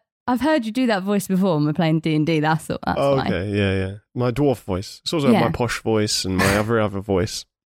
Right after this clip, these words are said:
Speaker 1: <laughs> Oh, dear. Bad name of the week. This week, in keeping with the theme of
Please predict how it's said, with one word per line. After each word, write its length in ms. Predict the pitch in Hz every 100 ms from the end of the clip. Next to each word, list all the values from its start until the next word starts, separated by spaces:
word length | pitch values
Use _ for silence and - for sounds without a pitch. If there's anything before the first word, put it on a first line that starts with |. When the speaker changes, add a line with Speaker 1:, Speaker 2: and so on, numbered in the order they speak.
| _ -
Speaker 1:
<laughs> 40 | 403 453 415 370 349 330 - _ 254
Oh, 240 | 254 226
dear. 360 | - 214 202 196
Bad 260 | 277 285
name 220 | 269 240 214
of 120 | 185
the 100 | 196
week. 400 | 165 147 - - _ _ _ _ _
This 260 | 226 247 -
week, 380 | 175 160 - - _ _ _ _ -
in 180 | 214 202
keeping 480 | 233 220 - 196 190
with 180 | 185 175
the 420 | 190 175 175 175 -
theme 520 | - - 180 160 165 -
of 380 | 165 160 160